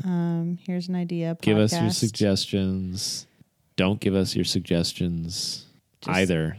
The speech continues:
Speaker 1: say hi. Send
Speaker 2: Yeah.
Speaker 1: us pictures of your dogs.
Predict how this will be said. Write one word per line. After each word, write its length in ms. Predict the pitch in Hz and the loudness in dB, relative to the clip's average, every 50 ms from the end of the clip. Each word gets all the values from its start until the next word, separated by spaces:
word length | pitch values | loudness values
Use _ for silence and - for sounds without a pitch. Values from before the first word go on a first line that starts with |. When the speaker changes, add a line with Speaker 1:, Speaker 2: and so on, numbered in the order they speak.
| - - | -10 -12
Speaker 1:
say 240 | - - 170 175 170 | -6 -2 0 0 2
hi. 680 | 165 160 160 160 160 160 156 156 160 156 156 156 165 165 170 | 2 2 2 2 2 2 2 2 2 2 2 0 0 -2 -2
Send 240 | - - 120 104 92 | 0 2 2 4 4
Speaker 2:
Yeah. 60 | 165 | 2
Speaker 1:
us 140 | 165 - - | 2 0 -4
pictures 440 | - - 165 156 - - 160 151 160 | -4 -4 -4 -4 -2 -2 -2 -2 0
of 260 | 156 151 151 147 160 | 0 0 0 0 0
your 120 | 151 151 151 | -2 0 0
dogs. 920 | 151 143 143 147 147 147 147 147 147 156 - - - - - - - | 0 0 0 2 2 0 0 0 -2 -4 -8 -10 -10 -10 -10 -12 -14